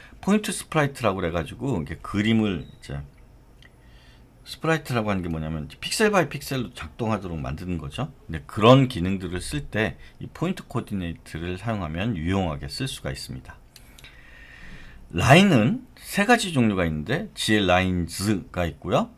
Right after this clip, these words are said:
그 다음에 지엘 라인 스트립이 있고 지엘 라인 루프가 있습니다. 그 다음에 라인 위스라고 하는 걸 정할 수가 있어요. 라인 위스라는 걸 정할 수 있는데 이게 옵션입니다. 일단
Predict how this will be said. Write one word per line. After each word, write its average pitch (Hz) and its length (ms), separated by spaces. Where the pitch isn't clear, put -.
그 - 100
다음에 90 380
지엘 92 240
라인 85 160
스트립이 123 420
있고 131 320
지엘 90 280
라인 80 260
루프가 87 460
있습니다. 64 500
그 - 80
다음에 87 460
라인 127 480
위스라고 92 640
하는 76 160
걸 76 200
정할 82 280
수가 67 240
있어요. 57 260
라인 113 280
위스라는 95 600
걸 82 100
정할 82 280
수 85 180
있는데 71 600
이게 139 580
옵션입니다. 90 640
일단 80 480